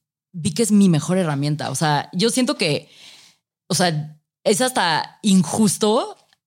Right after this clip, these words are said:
qué tanta facilidad tengo yo para aprender sobre cualquier otra persona que intentara ser un competidor de Vic, solo por la herramienta que tengo con Vic. O sea, porque yo ya descubrí esa herramienta que me permite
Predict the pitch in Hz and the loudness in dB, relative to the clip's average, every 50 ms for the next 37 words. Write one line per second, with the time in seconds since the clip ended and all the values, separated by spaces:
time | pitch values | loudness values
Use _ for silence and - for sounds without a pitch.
0 | _ _ _ _ _ - 214 165 156 233 220 220 226 233 - - 254 247 247 247 | _ _ _ _ _ -2 -2 0 0 0 2 2 2 2 0 0 0 0 0 0
1 | 240 - - - 190 160 - 185 175 165 156 165 160 165 175 185 165 151 - 214 | -2 -2 -4 -4 -4 -2 -2 -2 0 0 0 0 2 0 0 0 -2 -2 -2 -2
2 | 208 190 165 147 147 151 151 156 170 156 180 190 175 170 151 160 143 139 139 143 | 0 0 0 0 0 0 0 0 0 0 -2 -2 -2 -2 -2 -4 -4 -2 -2 -2
3 | 147 143 147 170 220 311 - _ _ - - - 175 156 147 143 - - 147 156 | -2 -2 -2 -2 -2 -4 -6 _ _ -4 -2 0 0 0 -2 -4 -4 -4 -4 -2
4 | 151 180 175 175 175 175 151 151 147 139 156 160 156 165 160 147 131 139 139 135 | -2 -2 -4 -2 -4 -4 -4 -4 -4 -4 -4 -4 -4 -4 -6 -4 -2 -2 -2 -2
5 | 147 147 143 147 147 156 147 147 147 143 131 120 123 - 139 135 143 147 143 165 | 0 0 0 0 -2 0 0 0 0 -2 -4 -8 -8 -6 -6 -4 -4 -4 -4 -6
6 | 208 - - - - - - - - - - - _ _ _ _ _ _ _ - | -8 -10 -14 -20 -20 -20 -20 -20 -20 -20 -20 -20 _ _ _ _ _ _ _ -4
7 | - - 185 175 180 151 170 160 143 120 - - - - 170 160 147 156 156 160 | 0 2 2 2 2 2 0 0 0 -2 -6 -8 -2 0 0 2 2 2 2 4
8 | 165 147 160 160 151 151 156 151 151 151 147 160 160 151 143 139 139 135 - - | 4 2 2 0 -2 0 0 2 2 2 2 2 2 2 0 -2 -4 -6 -8 -16
9 | - _ - - 180 151 147 151 190 185 190 208 220 214 202 185 - - 190 175 | -14 _ -2 0 0 0 0 0 0 0 2 2 0 0 0 -2 -2 -2 0 0
10 | 151 175 180 175 175 - 190 170 160 143 151 151 151 165 165 165 160 147 131 127 | 2 2 2 2 0 0 -2 -2 0 0 0 0 0 0 -2 -2 -2 -4 -2 -4
11 | 147 147 156 160 151 151 170 160 156 151 151 - _ | -4 -2 -2 -2 0 0 0 0 0 -2 -4 -8 _